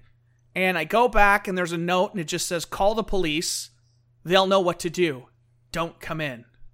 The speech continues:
And I go in, and you could probably imagine what happened. And all of a sudden, I'm just like,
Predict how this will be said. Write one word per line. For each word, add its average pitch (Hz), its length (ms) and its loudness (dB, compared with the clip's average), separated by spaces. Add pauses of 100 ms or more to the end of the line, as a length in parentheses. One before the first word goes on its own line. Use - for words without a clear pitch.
(880)
And 156 120 -4
I 196 80 4
go 240 260 4
in, 190 320 2
and 202 260 -6
you 214 60 -4
could 202 160 -8
probably 302 400 4
imagine 190 640 0
what 147 200 -2
happened. 135 600 -6 (3250)
And 214 540 0
all 240 200 4
of 254 80 0
a 254 40 0
sudden, 233 600 -2
I'm 214 200 0
just 208 240 -6
like, 208 380 0